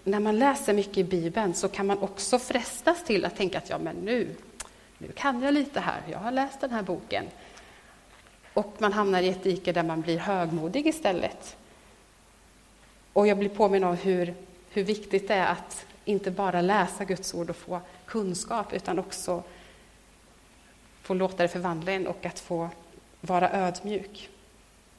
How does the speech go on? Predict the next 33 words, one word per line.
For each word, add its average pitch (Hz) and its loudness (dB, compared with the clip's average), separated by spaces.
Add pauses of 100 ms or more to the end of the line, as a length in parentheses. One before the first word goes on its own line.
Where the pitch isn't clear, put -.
(840)
Och 185 -2
att 175 -2
det 190 4
handlar 185 0
inte 190 2
om 175 2
att - -8 (300)
en 190 0
gång 170 0
ha 170 -2
läst 175 0 (200)
ett 175 -4
bibelord, 170 -2
nu 175 0
kan 170 -2
jag 165 -2
det, 165 0 (140)
nu 175 -4
kan 170 -4
jag 165 -2
gå 170 0
vidare, 165 -2
nu 180 -4
har 165 -2
jag 170 -4
klarat 160 -4
min 175 -2
läxa. 180 -8 (540)
Det 196 0
är 185 2
inte 175 -2
så 180 -2
det 170 -2